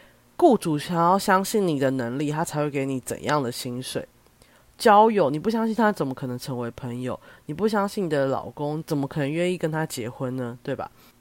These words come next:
普太太因为敏赫老师相信了机遇，又因为基于假扮的凯文老师信任了基廷，然后又因为基廷成为了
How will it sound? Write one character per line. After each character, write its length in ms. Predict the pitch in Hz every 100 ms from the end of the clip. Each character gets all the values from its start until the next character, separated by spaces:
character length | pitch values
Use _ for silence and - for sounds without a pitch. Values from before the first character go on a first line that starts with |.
| -
普 240 | - 175
太 240 | 277 294 220
太 240 | 185 139
因 240 | 135 190
为 220 | 202 196 180
敏 240 | 165 123
赫 200 | 196 190
老 220 | 143 -
师 260 | - - 147
相 240 | 165 156
信 200 | 151 160
了 80 | 120
机 360 | - 131 127 135
遇， 160 | 135 - _ - - -
又 120 | 202
因 200 | 208 208
为 120 | 196
基 280 | - - 220
于 140 | 196
假 200 | 170 139
扮 220 | 131 165 143
的 100 | 127
凯 240 | - 123
文 180 | 113 123
老 160 | 127 98
师 300 | - 143 143
信 260 | - 165
任 160 | 165 151
了 100 | 120
基 280 | 113 - 160
廷， 340 | - 139 135 - - - -
然 100 | 165
后 60 | 170
又 180 | 175
因 180 | 175 175
为 140 | 180 165
基 260 | - 220
廷 380 | 214 175 147 143 -
成 300 | - 175 156
为 180 | 147 143
了 400 | 147 139 135